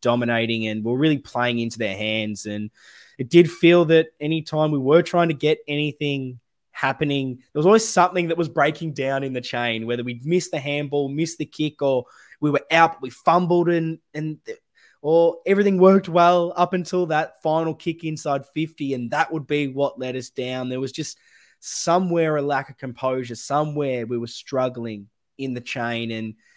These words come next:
yeah, I guess just the big part of that second quarter that Saints were just so clinical, so clinical. They put it on the scoreboard. We didn't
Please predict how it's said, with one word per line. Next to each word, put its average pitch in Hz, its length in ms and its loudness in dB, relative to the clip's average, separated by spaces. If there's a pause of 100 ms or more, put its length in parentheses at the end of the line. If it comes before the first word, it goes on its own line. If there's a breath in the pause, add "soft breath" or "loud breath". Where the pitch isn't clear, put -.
(580 soft breath)
yeah, 131 300 0
I 135 140 -4
guess 131 340 -4
just - 480 -8
the 139 160 -2
big 139 320 -2
part 127 240 0
of 135 80 2
that 123 80 0
second 123 360 -4
quarter 127 320 0
that 113 260 -6
Saints 127 440 -6
were 127 80 -8
just 123 200 -12
so 127 580 0 (300)
clinical, 117 720 -8 (720)
so 139 420 0
clinical. 123 540 -6
They 110 140 -4
put 147 220 -6
it 147 80 -2
on 139 100 -2
the 123 60 -6
scoreboard. 120 600 -4
We 151 240 2
didn't 151 480 -4